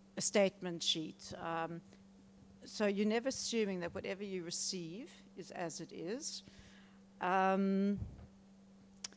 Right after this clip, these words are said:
sure, it, it goes on. It, it, it goes on, but it's, it's a, it's a thankless job, uh, that I promise you. And when things are going really good, it's still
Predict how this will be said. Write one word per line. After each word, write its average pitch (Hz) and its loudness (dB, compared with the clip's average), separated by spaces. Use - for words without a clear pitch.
sure, - 6
it, 226 -8
it - -8
goes 233 6
on. 156 8
It, 214 -4
it, - -6
it - -6
goes 214 4
on, 170 0
but 202 0
it's, 202 0
it's - 0
a, 208 6
it's 202 0
a 220 4
thankless 240 4
job, 226 0
uh, 190 0
that 196 -2
I 214 -2
promise 196 -4
you. 247 -6
And 185 0
when 190 2
things 202 4
are 202 2
going 190 6
really 185 2
good, 196 0
it's 165 -4
still 196 0